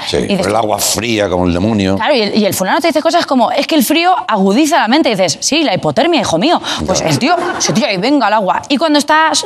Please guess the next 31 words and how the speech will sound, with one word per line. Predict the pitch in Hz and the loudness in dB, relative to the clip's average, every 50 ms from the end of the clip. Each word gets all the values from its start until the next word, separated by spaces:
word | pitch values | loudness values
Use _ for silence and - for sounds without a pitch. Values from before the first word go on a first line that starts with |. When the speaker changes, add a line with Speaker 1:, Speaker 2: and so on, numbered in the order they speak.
| - - - | -4 -4 -2
Speaker 2:
ahí | 226 240 262 302 262 | -2 0 0 0 0
con | - 240 220 | 0 0 0
sus | 190 196 | 0 0
cosas | - 233 233 269 262 | 0 0 2 4 4
de | 262 254 | 4 4
submarinismo, | 233 262 247 247 240 254 269 277 269 247 277 294 285 - | 4 2 2 2 4 4 4 4 6 4 4 2 0 -6
Speaker 1:
Sí. | - - - 92 78 | -8 -4 -2 0 0
Speaker 2:
se | - - | 0 0
encuentra | 226 220 202 233 233 247 233 247 247 240 233 220 208 196 180 165 - - - - | 0 0 0 2 2 2 4 2 2 2 2 2 2 2 0 -2 -6 -14 -12 -2
un | - 240 233 | 2 2 2
pulpo. | - - 370 359 - - 165 - - - - - - - | 4 2 0 0 2 0 -2 -2 -4 -14 -20 -20 -16 -8
Y | - 202 269 | -4 -2 0
él | 294 | 2
a | 294 | 2
los | 277 269 | 2 2
dos | 277 262 | 2 2
segundos | 247 269 311 320 302 | 2 2 2 2 2
dice, | 269 233 - 208 165 147 127 127 - - - | 2 0 0 -2 -4 -4 -8 -14 -16 -14 -4
"Es | - 240 | -2 0
una | 302 381 277 | 2 2 2
pulpa". | 196 302 349 254 - - - - - - - - _ _ _ _ - _ _ _ _ _ _ _ _ | 2 2 2 2 0 -2 -6 -8 -20 -20 -20 -20 _ _ _ _ -20 _ _ _ _ _ _ _ _
Y | - 214 | -2 -2
dices | 202 | 0
tú, | - 208 | 0 0
"¿Cómo, | 160 185 185 185 185 180 170 160 156 147 - - - - - - _ _ - - 427 - | 0 2 2 4 4 4 2 2 0 -4 -8 -18 -20 -20 -20 -20 _ _ -20 -20 -16 -6
cómo | - 190 170 | -2 -2 0
sabes?". | - - 349 698 605 - - - - - - - - - - - 403 359 - - 339 262 | 2 2 0 0 0 -2 -4 -6 -10 -18 -20 -20 -20 -20 -20 -18 -18 -18 -14 -12 -4 -4
Dice, | 220 170 240 226 - - - - 302 - - - | -2 0 0 -2 -2 -4 -8 -14 -16 -16 -12 -6
"Qué | - 294 | -4 0
hermosa | 302 285 285 269 - - 196 165 | 2 4 2 2 2 0 0 0
es". | 165 160 - - - | 0 0 -2 -4 -8